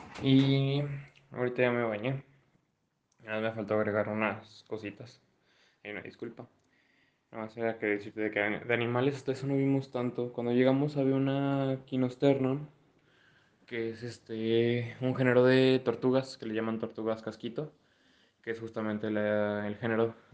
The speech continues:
de la tortuga que yo tenía, que se me escapó. Pues ese, un Quinosternon. También vimos, pero no detenidamente, una rana porque es, brincó luego, luego.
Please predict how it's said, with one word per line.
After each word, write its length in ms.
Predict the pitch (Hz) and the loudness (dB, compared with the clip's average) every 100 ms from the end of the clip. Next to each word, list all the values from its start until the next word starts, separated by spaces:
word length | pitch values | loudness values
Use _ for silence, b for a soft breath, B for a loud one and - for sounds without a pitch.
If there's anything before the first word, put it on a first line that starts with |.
| - | -8
de 140 | 113 | -4
la 100 | 107 | -2
tortuga 260 | 104 110 107 | -2 -2 -2
que 80 | 113 | -4
yo 80 | |
tenía, 260 | 113 117 127 | -2 -2 -2
que 100 | 127 | -6
se 80 | 113 | -10
me 60 | |
escapó. 360 | 110 113 165 180 - _ _ _ _ b b b b b b b | -8 -6 -4 -4 -8 _ _ _ _ b b b b b b b
Pues 180 | 117 113 | -6 -2
ese, 240 | 113 107 104 - | -2 -2 -10 -10
un 300 | 117 117 113 | -6 -2 -2
Quinosternon. 640 | 110 107 104 104 98 98 98 _ _ _ _ _ _ _ - | -4 -6 -6 -6 -6 -10 -14 _ _ _ _ _ _ _ -10
También 680 | 127 123 127 127 127 123 127 | -4 -2 0 2 4 2 2
vimos, 1000 | 151 175 185 214 208 - - - - b b _ _ _ | 6 8 10 8 6 -2 -8 -10 -12 b b _ _ _
pero 220 | - 113 113 | -2 0 4
no 160 | 117 | 4
detenidamente, 640 | 123 120 127 127 127 131 | 4 4 4 6 4 2
una 160 | 135 135 | 2 4
rana 300 | 139 151 160 | 4 4 0
porque 380 | 127 117 107 104 | -2 0 2 2
es, 280 | 104 - - | -2 -12 -4
brincó 360 | 113 113 110 123 | 0 2 6 6
luego, 200 | 120 117 | 6 6
luego. 220 | 131 | 2